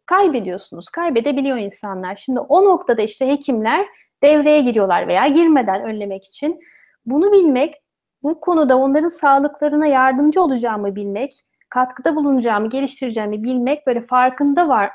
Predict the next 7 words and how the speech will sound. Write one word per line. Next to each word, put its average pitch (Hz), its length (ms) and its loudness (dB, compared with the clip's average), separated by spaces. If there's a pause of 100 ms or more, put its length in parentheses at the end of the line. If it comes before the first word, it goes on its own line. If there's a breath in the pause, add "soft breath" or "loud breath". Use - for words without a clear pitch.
farkına 254 500 -4
varmak 220 420 -2 (360 soft breath)
beni 285 280 2
acayip 262 460 2 (200)
ve 202 140 -2
çok - 280 -8
heyecanlandırdı 196 880 -2